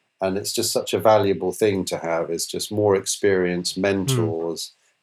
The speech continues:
Speaker 1: who will help, you know, who will recognize when you're in a hole and support you in, in getting out of it for, for your mutual benefit. And that's, that's what startups are all about, especially in B two C anyway.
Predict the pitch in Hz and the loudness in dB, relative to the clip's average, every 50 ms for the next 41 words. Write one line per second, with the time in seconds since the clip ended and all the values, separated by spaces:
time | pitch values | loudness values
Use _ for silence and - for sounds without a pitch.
0 | _ - 92 92 90 87 87 87 87 90 - _ _ _ _ _ _ - 98 92 | _ -2 0 0 0 0 0 -2 -4 -8 -12 _ _ _ _ _ _ -4 -4 -4
1 | - - 104 95 - - _ _ _ _ _ - - _ _ _ _ - 107 90 | 0 2 0 0 0 -2 _ _ _ _ _ -20 -20 _ _ _ _ -6 -4 -4
2 | 87 - 101 104 92 104 117 110 - 107 95 - 95 90 90 87 87 - 92 87 | -2 -2 0 0 2 2 2 2 2 -4 -4 -2 0 0 0 -2 -2 -2 -2 -2
3 | 87 90 90 87 87 85 82 - 87 87 82 82 85 85 82 - _ _ _ _ | 0 -2 -2 -2 -2 -4 -4 -2 0 0 2 2 0 0 -4 -6 _ _ _ _
4 | _ _ _ _ _ - 87 85 82 - - 98 90 - - 104 - - - 90 | _ _ _ _ _ -8 -6 -4 -4 -4 -4 -6 -6 -6 -6 -4 -4 -4 -6 -6
5 | 90 87 87 87 82 - _ 95 87 87 87 87 - _ - 95 - - 101 90 | -6 -4 -4 -4 -6 -8 _ -10 -8 -8 -8 -10 -12 _ -10 -10 -4 -2 -2 0
6 | - 92 190 202 - - - 92 - - - - 101 95 95 - - - 107 101 | 0 0 0 0 0 0 -2 -4 -6 -6 -4 -2 0 0 0 -2 -4 -6 -2 0
7 | 101 101 98 104 104 110 110 - - 104 95 92 - - _ 110 107 110 101 104 | 0 0 2 0 -4 -4 -4 -2 0 0 0 0 -2 -2 _ 0 2 2 0 -2
8 | - 82 76 87 98 110 98 - - - - - - 107 104 95 - - 104 104 | -4 -4 -4 -2 -2 -2 0 -2 -4 -4 -6 -6 -4 -2 -2 -2 -2 -4 -4 -4
9 | - - 107 98 95 95 90 87 - - 98 98 98 95 87 - 101 92 82 - | -4 -2 0 0 0 0 -2 -4 -4 -4 -2 -2 -2 -2 0 2 2 2 2 -2
10 | - - - 110 - - 98 90 87 85 82 - _ _ _ 98 92 85 - 87 | -2 -2 -2 -2 0 0 0 0 -2 -2 -6 -10 _ _ _ -6 -6 -4 -4 -4
11 | - - - 95 85 82 82 85 85 80 - - - 127 104 | -4 -2 -2 -2 -2 -2 -2 -4 -4 -6 -6 -6 -6 -6 -6